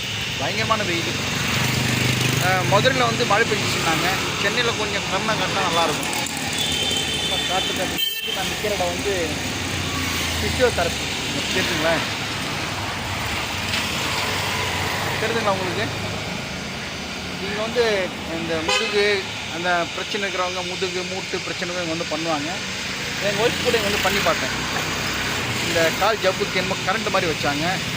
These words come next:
ஒரு பிரயோஜனமும் இல்லை. வேஸ்ட். அது சொல்லணும்னு தோணுச்சு. இல்லை, இதெல்லாம் நல்லா இருந்தால் தான் நம்ம ச-, சரி, நல்லா இருக்குன்னு சொல்ல முடியும்.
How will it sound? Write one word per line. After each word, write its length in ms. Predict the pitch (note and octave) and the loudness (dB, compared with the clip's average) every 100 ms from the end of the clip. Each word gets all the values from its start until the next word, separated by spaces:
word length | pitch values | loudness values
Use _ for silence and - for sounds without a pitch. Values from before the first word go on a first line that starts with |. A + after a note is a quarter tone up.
| - D3 | -4 0
ஒரு 120 | G3 A3 | 4 4
பிரயோஜனமும் 480 | - A3 G#3+ G#3+ F#3+ | 4 4 4 4 4
இல்லை. 140 | E3+ - - - - - - - - - - - - - | 2 2 -2 -2 0 0 2 2 2 2 2 2 2 4
வேஸ்ட். 300 | G#3+ - - - - - - - - - - - - - - | 6 6 6 6 6 6 6 4 6 4 4 4 4 2 2
அது 100 | - | 0
சொல்லணும்னு 320 | F#3+ G#3+ F#3+ | 2 2 2
தோணுச்சு. 340 | E3 E3 D3+ - - - - - - - - - A#3+ | 0 -2 -2 -4 -4 -4 -4 -4 -4 -4 -4 -4 0
இல்லை, 120 | A#3 D3 | 2 2
இதெல்லாம் 320 | F3+ C#4+ B3 | 2 2 4
நல்லா 160 | G#3 C4 | 4 4
இருந்தால் 180 | D4 C4 | 2 2
தான் 100 | B3+ | 2
நம்ம 140 | A3 F#3+ | 0 -2
ச-, 100 | F3+ F#3 | -2 -2
சரி, 180 | F#3+ F3+ | 0 2
நல்லா 140 | G3 | 2
இருக்குன்னு 220 | F3 D#3 | 2 -2
சொல்ல 120 | D#3+ D#3 | -4 -4
முடியும். 280 | C#4 D#3+ | -2 -2